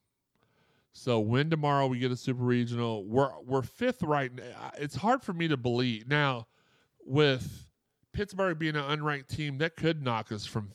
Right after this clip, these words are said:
fifth all the way to ninth or lower, but I don't think that's very likely. I think we have the supers locked up right now. I mean, I could be wrong, obviously, but yeah, I think we've got, we've got that locked up right now. For us to jump as high as fifth, though, man, that's just, that's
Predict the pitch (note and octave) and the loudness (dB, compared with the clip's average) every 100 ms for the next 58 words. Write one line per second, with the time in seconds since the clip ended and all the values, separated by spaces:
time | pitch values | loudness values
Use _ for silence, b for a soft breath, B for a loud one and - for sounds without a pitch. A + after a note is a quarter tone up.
0 | - A2 G#2+ - A2 G#2+ G#2+ G#2 G2 G#2+ | -4 -4 -4 -2 -2 0 0 -2 -4 -8
1 | G2+ G2+ G2+ G#2+ G2 G2 G2 G2+ G2+ A2 | -8 -10 -8 -8 -6 -4 -2 -2 -2 -4
2 | G#2 _ b b b _ A#2+ E3 - D#3+ | -4 _ b b b _ -4 -4 -2 -2
3 | E3 D3 C3+ C#3 B2 B2 C#3 A2 A2 - | 0 -2 0 0 2 0 0 -4 -4 -4
4 | D#3+ B2+ A#2 A#2 C3+ C#3+ D3 C3+ - b | -4 -2 -4 -2 -2 0 0 -2 -10 b
5 | b b b _ A2 G#2+ - C3 C#3 D#3 | b b b _ -6 -4 2 2 4 2
6 | C#3+ B2+ - - _ _ _ _ G#2 A2+ | 2 0 -4 -20 _ _ _ _ -4 0
7 | C3 - D3 D3+ C3 C3+ A2+ A#2 C3+ G#3+ | 0 2 0 2 2 0 0 -2 -2 -6
8 | G#3+ - G#2+ G2+ G#2 G#2+ G#2 F2+ F#2 G2+ | -10 -8 -8 -8 -4 -2 -2 -6 -8 -10
9 | A2 F#2 F#2+ F#2+ G#2+ A2+ - b b b | -10 -12 -12 -12 -10 -10 -10 b b b
10 | b - B2 A#2+ A2 - _ _ _ _ | b -2 2 2 0 -6 _ _ _ _
11 | _ B2 C3 C3 D3 C3+ B2 B2+ A#2+ G2+ | _ 2 2 2 0 2 2 2 -2 -2
12 | B2 C3+ B2+ C3 A2+ A#2 A#2 B2 G#2+ A2+ | -4 -2 -2 -2 -2 -2 0 -2 -2 -2
13 | G#2+ A2+ A#2 - B2+ E3+ - C3+ A2+ C3+ | -2 -4 -4 0 2 2 0 -2 0 -4
14 | D3+ B2 A2 C3+ C3+ A#2 G2+ - B2+ B2+ | -2 -4 -8 -6 -6 -6 -10 -8 -6 -6
15 | - G2 G2 G2 A2+ A#2+ A#2+ G#2+ G2 A2+ | -4 -4 -4 -6 -4 -4 -4 -6 -6 -8
16 | B2 | -8